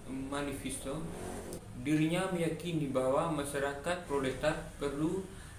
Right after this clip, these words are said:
dibebaskan dari sistem kapitalis.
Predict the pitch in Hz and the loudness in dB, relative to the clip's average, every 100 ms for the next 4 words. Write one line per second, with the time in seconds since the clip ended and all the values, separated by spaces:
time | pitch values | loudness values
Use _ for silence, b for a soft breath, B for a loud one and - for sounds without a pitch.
0 | B 143 165 160 147 - - 156 143 135 | B -4 0 0 0 -2 -2 0 2 2
1 | 156 165 - 143 - 147 147 - - - | 2 -2 -4 -6 -2 -2 -2 -4 -6 -4
2 | 131 120 113 - | 0 0 -2 -8